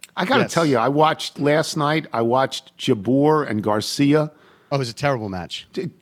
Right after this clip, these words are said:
Speaker 1: dreadful beyond words. It was like
Speaker 2: <laughs>
Speaker 1: being sentenced to prison to have to watch that. It was
Speaker 2: Yeah.
Speaker 1: really bad. The,
Speaker 2: Yeah.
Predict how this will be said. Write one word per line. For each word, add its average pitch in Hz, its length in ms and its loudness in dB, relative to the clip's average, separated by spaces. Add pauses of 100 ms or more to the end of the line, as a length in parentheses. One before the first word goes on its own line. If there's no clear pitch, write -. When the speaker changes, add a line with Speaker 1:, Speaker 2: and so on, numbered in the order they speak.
Speaker 1:
dreadful 208 680 2
beyond 160 500 2
words. 147 380 2
It 170 140 2
was 151 200 0
like 160 320 2
Speaker 2:
<laughs> 185 80 2
Speaker 1:
being 175 160 6
sentenced - 840 0
to 156 60 0
prison 151 680 0
to 101 60 -4
have 107 220 0
to 190 100 -2
watch 95 360 0
that. 82 320 -4 (360)
It 208 80 6
was 196 160 4
Speaker 2:
Yeah. 139 120 2
Speaker 1:
really 170 300 6
bad. 113 420 2 (400)
The, 175 100 6
Speaker 2:
Yeah. 196 80 6